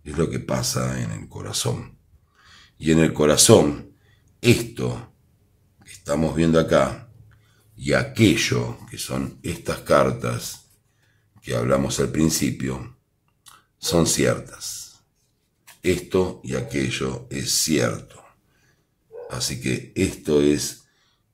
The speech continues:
la forma en que los veía y la forma en que los ve esta persona que ustedes mismos eligieron.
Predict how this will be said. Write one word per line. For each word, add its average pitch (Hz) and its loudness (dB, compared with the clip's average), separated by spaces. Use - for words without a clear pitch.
la 69 -4
forma 80 4
en 71 0
que 64 -6
los 60 -6
veía 87 4
y 98 -4
la 101 6
forma 64 -2
en 69 -6
que 67 -4
los 62 -2
ve 64 -2
esta - 0
persona 65 -2
que 64 -6
ustedes 65 -2
mismos 60 -6
eligieron. - -8